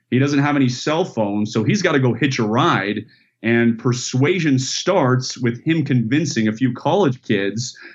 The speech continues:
to drive him all the way to Washington, D C, where he can find out the next chapter of kind of his quote unquote training mission.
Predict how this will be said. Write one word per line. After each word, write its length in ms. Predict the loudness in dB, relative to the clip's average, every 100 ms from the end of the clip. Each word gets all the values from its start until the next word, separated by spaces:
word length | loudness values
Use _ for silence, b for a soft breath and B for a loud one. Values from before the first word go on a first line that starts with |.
| B
to 160 | -2 -2
drive 480 | 0 0 0 0
him 200 | 0 0
all 140 | 0 0
the 80 | 0
way 160 | 0
to 80 | 0
Washington, 480 | -2 -2 0 0 2
D 120 | 0
C, 540 | -2 -2 0 2 0 -4 B B
where 260 | -2 2 2
he 160 | 2
can 160 | 2 0
find 340 | 0 0 2
out 200 | 2 -2
the 80 | -2
next 520 | 0 0 -2 -10 -16 -12
chapter 580 | -2 0 0 -2 -6 -6
of 220 | -6 -6
kind 180 | -4 -2
of 60 |
his 180 | -2 -6
quote 280 | -2 2 2
unquote 380 | 2 0 -2 -2
training 440 | 0 2 4 2
mission. 320 | -2 -8 -14